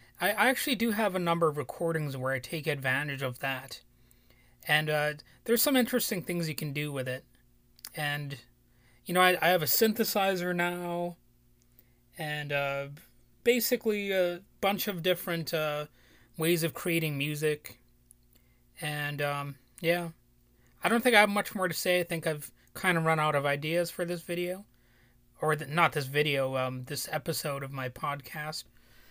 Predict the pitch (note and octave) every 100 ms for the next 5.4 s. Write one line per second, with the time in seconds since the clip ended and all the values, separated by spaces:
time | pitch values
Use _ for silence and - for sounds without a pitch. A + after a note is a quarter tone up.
0 | - - - G3 F#3+ F#3 F#3 F3+ F3 -
1 | - - F3 G#3 G3+ G3+ F#3+ - E3 F#3+
2 | E3+ D#3+ C#3 D3+ F3 F3+ E3 E3+ - F3
3 | E3+ D#3+ D3 D#3 D#3 - D3+ D3+ C#3 C#3
4 | - _ _ D#3+ D#3 D3+ D#3 C3+ C#3+ C#3+
5 | D3 D3 -